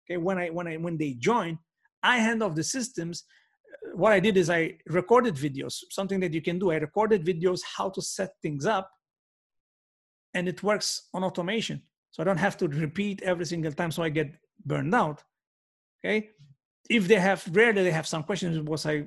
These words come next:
really dedicated hours on, on building this. But again, they know what to, they have to do. They, I'm not gonna edit the funnel for them. They have to do it.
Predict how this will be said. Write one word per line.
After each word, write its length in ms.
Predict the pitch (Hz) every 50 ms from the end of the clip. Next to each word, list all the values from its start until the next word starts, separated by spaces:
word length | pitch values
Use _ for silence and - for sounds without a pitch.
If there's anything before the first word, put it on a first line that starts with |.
| - 196
really 400 | 170 180 175 165 160 160 - _ -
dedicated 560 | 170 175 175 165 147 175 175 165 165 165 - -
hours 340 | - 185 175 160 147 - - - _ _ _ _ -
on, 140 | - 151 151 -
on 200 | 175 147 135 135
building 340 | 165 185 196 170 156 151 165
this. 280 | 240 226 147 - - _ _ _ _ _ _ _ _ -
But 140 | - 165 156
again, 480 | 151 139 131 190 247 202 165 156 151 - _ _ _ _ _ _ _ _ _ _ _ _ -
they 220 | 113 139 180 196
know 160 | 196 202 190 185
what 280 | 185 175 175 165 - -
to, 120 | 165 - -
they 100 | 156 151
have 200 | 143 160 165 -
to 80 | - 135
do. 160 | 120 120 - _ _ _ _ _ _ -
They, 360 | 131 123 175 190 196 196 - 190
I'm 160 | 190 180 175
not 160 | 208 214 165
gonna 360 | 190 196 190 180 165 147 - - _ _ _ _ _ _ _ _ -
edit 460 | 190 180 160 180 156 139 185 190 - _ _
the 180 | - 135 160 151
funnel 320 | - 190 180 170 170 160
for 200 | - - 147 139
them. 240 | 131 160 156 127 113 - _ _ _ _ _ _ - - _
They 140 | - 156 160
have 220 | 139 151 156 - -
to 80 | 156 135
do 200 | 127 151 147 135
it. 160 | 123 -